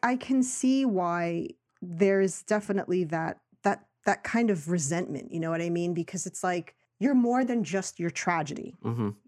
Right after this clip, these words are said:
Speaker 1: You're more than just every horrible thing that has and continues to happen to you as a person.
Speaker 2: Right.
Speaker 1: And so I won't take away from the fact that, uh, Lovecraft, sorry.
Speaker 2: Yeah.
Speaker 1: Um, I won't take away from the fact that it was,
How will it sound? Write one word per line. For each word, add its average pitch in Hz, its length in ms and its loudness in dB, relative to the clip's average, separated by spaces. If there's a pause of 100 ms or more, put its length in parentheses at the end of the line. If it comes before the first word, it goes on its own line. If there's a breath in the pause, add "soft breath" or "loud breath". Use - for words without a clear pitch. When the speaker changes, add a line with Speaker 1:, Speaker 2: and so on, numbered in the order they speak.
Speaker 1:
You're 185 180 2
more 202 340 4
than 214 200 2
just 170 540 -2 (260)
every 208 300 6
horrible 190 580 2
thing 170 400 -4
that 160 140 -2
has 196 440 0
and 185 140 -2
continues 196 680 0
to - 80 -4
happen 165 580 -4 (280)
to 233 200 0
you 196 280 4
as 170 240 0
a 165 40 0
person. - 520 -4
Speaker 2:
Right. 101 280 2 (320)
Speaker 1:
And 196 180 4
so 185 460 2 (320 soft breath)
I 226 140 4
won't 254 380 2
take 254 260 -4
away 196 320 2
from 196 260 -2
the 160 100 -2
fact - 580 -6 (260)
that, 170 400 0
uh, 190 40 0
Lovecraft, - 680 -2 (140)
sorry. - 260 -20 (160)
Speaker 2:
Yeah. 98 220 2 (320 soft breath)
Speaker 1:
Um, 180 280 0
I 220 60 2
won't 277 280 0
take 277 200 -4
away 226 220 0
from 220 180 -2
the 190 60 -8
fact 185 300 -2
that 185 120 0
it 185 140 -2
was, 196 200 0